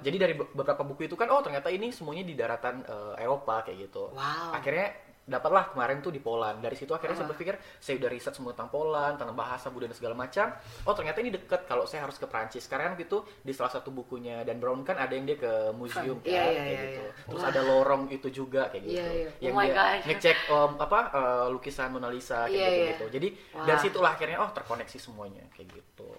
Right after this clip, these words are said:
Speaker 2: Oh, that's really cool.
Speaker 1: Hmm,
Speaker 2: Oh, jadi
Speaker 1: iya.
Speaker 2: lu emang doing, um, some research,
Speaker 1: Harus,
Speaker 2: action plan,
Speaker 1: harus kayak gitu.
Speaker 2: dan
Speaker 1: Karena
Speaker 2: lu emang execute ya,
Speaker 1: Mhm.
Speaker 2: bro, ya?
Speaker 1: Without doing reason, I don't know.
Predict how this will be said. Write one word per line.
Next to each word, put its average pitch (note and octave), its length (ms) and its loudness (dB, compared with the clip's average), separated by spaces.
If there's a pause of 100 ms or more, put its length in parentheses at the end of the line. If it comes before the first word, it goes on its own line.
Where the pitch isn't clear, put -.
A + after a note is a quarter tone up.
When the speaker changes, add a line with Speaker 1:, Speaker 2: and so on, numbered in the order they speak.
(180)
Speaker 2:
Oh, G#3 160 -18
that's G#3+ 320 -10
really D#3 240 -6
cool. C#3 240 -8
Speaker 1:
Hmm, A2+ 160 -12
Speaker 2:
Oh, A#2+ 80 -6
jadi F#3 240 2
Speaker 1:
iya. A3 60 2
Speaker 2:
lu A#3 40 8
emang F3 380 4
doing, E3 320 -2
um, D3 180 0
some D3 240 -6
research, D#3+ 640 2
Speaker 1:
Harus, C3 240 2
Speaker 2:
action F3+ 300 -2
plan, E3+ 480 6
Speaker 1:
harus D#3+ 160 -2
kayak G#2 160 -6
gitu. - 160 -12
Speaker 2:
dan - 240 -18
Speaker 1:
Karena G#3 240 6
Speaker 2:
lu G3+ 160 2
emang F3 240 2
execute F#3 560 -2
ya, G3 80 -4
Speaker 1:
Mhm. C#3 80 -2
Speaker 2:
bro, C#3+ 100 -2
ya? C#3 140 -6
Speaker 1:
Without D#3 240 4
doing E3 240 -2
reason, E3 240 -4 (320)
I D#3 80 0
don't C#3 80 0
know. A#2 160 -2